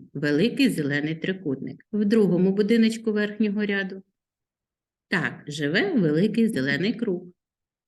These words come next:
А в третьому будиночку верхнього ряду? Правильно, живе великий блакитний квадрат. А зараз давайте назвемо, які фігури живуть в будиночках нижнього ряду.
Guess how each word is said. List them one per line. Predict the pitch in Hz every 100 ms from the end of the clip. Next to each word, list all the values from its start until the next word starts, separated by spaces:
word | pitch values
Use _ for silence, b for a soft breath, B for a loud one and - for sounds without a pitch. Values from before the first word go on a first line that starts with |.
| _ b b b b
А | 180
в | 170
третьому | 156 131 127 180 262 277
будиночку | 269 330 330 330 - 330 - - _ _ -
верхнього | 262 262 269 254 254
ряду? | 247 240 226 226 - _ _ _ _ _
Правильно, | - 202 139 135 135 131 -
живе | 165 156 147 220 370 - _ -
великий | 160 147 202 - 311 285 - -
блакитний | 151 156 202 202 208 202 -
квадрат. | 185 180 139 123 - _ _ _ _ _ b b
А | 170
зараз | 185 359 320
давайте | 185 196 175 165
назвемо, | 160 160 156 147 143
які | 139 190 196 175
фігури | 170 135 143 190 302 330
живуть | 160 160 185 160
в |
будиночках | 147 143 147 214 285 - 294 -
нижнього | 294 220 156 139 139
ряду. | 135 123 120